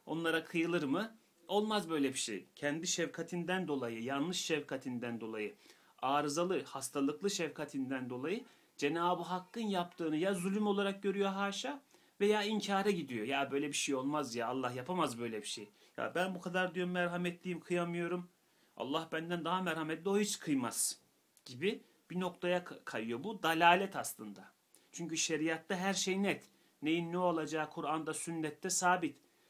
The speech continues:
Sen bunların üstüne şefkatinle aşırı yorumlara gittiğin zaman şeriattan sapmış oluyorsun. Burası böyle muğlak bir alan değil ki.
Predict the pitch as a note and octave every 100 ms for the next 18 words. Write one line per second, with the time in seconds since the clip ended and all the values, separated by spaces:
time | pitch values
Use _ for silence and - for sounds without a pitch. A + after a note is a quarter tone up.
0 | _ - D3+ D3+ D#3+ E3+ F#3+ F#3+ - E3+
1 | C#3 - D3+ - E3 G3 F#3 C#3+ - -
2 | F3 - E3+ E3 E3+ E3 D#3+ D3+ D#3+ F#3+
3 | A#3 G#3+ F3 A3 C#4 - _ - - E3
4 | F3 F3 - G#3 G3+ - C#3+ - - A#2+
5 | G#2+ G#2+ - G#2 G#2+ _ _ - _ -
6 | B2+ B2 C#3+ B2+ C3 C3+ C#3 C3+ D3+ -
7 | C#3+ C3 C3 C3+ C3+ C4 F3+ - A2+